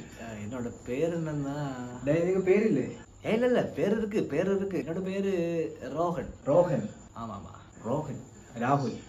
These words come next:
ആറ് തന്നെയാണ് ചോദിച്ചു തുടങ്ങുന്നത്. ആ, ആമാ, അതിലൊരു ആറ് വെറുതല്ലേ? ആ, നമുക്ക് തമ്മിൽ എന്തോ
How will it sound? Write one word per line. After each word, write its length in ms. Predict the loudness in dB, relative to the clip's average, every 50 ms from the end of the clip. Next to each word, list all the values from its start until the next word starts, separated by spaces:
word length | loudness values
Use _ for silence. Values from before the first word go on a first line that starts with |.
| -16 -14 -10
ആറ് 320 | -8 -6 -4 0 2 4
തന്നെയാണ് 380 | 4 4 4 2 0 0 0 0
ചോദിച്ചു 240 | 0 0 2 2 2
തുടങ്ങുന്നത്. 360 | 2 2 2 0 0 -2 -4 -6 -10 -16 -18 -16 -16 -14 -14 -10 -4 0
ആ, 60 | 2 2 4 4 4 2 2 2 0
ആമാ, 160 | 0 2 2
അതിലൊരു 380 | 2 2 2 4 4 4 4
ആറ് 200 | 4 4 4 4
വെറുതല്ലേ? 580 | 4 4 2 2 2 2 2 2 2 2 0 -4 -10 -12 -14 -16 -16 -14 -14 -14 -12 -12 -10 -8
ആ, 300 | -6 -6 -4 -4 -4 -6 -6 -8 -8 -6
നമുക്ക് 500 | -4 -2 0 2 2 4 4 4 6 6
തമ്മിൽ 300 | 6 6 6 6 6 6
എന്തോ 560 | 6 6 4 4 4 4 4 4 2 0 -4